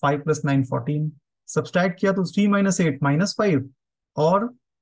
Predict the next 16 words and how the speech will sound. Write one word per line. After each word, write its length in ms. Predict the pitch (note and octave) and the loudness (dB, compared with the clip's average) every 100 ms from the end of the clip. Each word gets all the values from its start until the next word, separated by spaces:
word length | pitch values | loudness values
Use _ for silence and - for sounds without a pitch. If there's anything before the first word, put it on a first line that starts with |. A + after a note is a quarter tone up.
| _ | _
फ़ाइव 200 | D3 E3 | 2 4
माइनस 280 | E3+ E3+ D#3+ | 4 4 2
नाइन 220 | D#3+ D3+ | 0 4
माइनस 340 | C#3 C3+ C#3 C#3+ | 4 4 0 0
फ़ोर 180 | C#3+ C3+ | 0 0
है। 60 | C3 | -2
थोड़ा 220 | - C#3+ | -2 -2
सा 120 | C#3 | 0
representation 600 | C3+ C3+ C3 C3+ C3+ C#3+ | -2 0 0 0 0 0
हम 80 | C3+ | 0
अच्छे 200 | B2+ - | 0 -4
तरीके 280 | C3 B2+ B2+ | -4 -4 -4
से 140 | B2+ | -6
कर 120 | C3 | -6
सकते 280 | C3 A#2+ - | -6 -8 -4
हैं 80 | A#3+ | -4